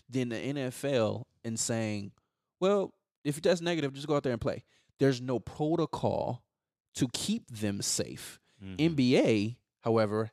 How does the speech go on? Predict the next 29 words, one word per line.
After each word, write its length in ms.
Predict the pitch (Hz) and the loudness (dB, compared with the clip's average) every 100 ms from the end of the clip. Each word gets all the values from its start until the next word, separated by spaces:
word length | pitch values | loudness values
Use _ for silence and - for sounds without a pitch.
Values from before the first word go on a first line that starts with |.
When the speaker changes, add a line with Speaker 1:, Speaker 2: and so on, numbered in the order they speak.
| - | -2
Speaker 1:
has 200 | 120 117 | -2 -2
stated, 380 | - 170 139 | -2 -2 0
and 100 | 104 | 0
I 40 | 113 | 0
think 180 | 143 139 | 0 -2
it 60 | |
just 160 | 120 113 | -4 -4
came 180 | 127 117 | -2 0
out 140 | 107 | 0
a 20 | |
couple 220 | - 104 95 | -2 -6 -2
of 40 | |
days 260 | 104 170 - | 0 0 0
ago, 160 | 104 | -2
saying, 220 | 101 104 | -2 -4
"Hey, 300 | 104 113 104 - - - _ | -2 0 -2 -6 -18 -20 _
bars, 720 | 104 104 117 123 131 135 - - _ _ _ - | -2 4 6 6 4 0 -8 -14 _ _ _ -2
all 160 | 107 117 | 4 4
that 120 | 120 | 4
stuff 280 | - 123 - | 0 -4 -4
is 120 | 131 | -10
closed. 460 | - 123 95 110 - _ _ _ _ _ _ - | -2 0 0 -2 -8 _ _ _ _ _ _ -8
We're 120 | 107 | 0
gonna 180 | 117 113 | 2 2
send 300 | - 127 127 | 2 0 -2
home 460 | - 160 151 107 117 | 0 2 4 2 -4
to 120 | - 143 | -2 2
your 180 | 143 | 2
household, 600 | 135 147 175 - 87 110 | 2 0 0 0 0 -2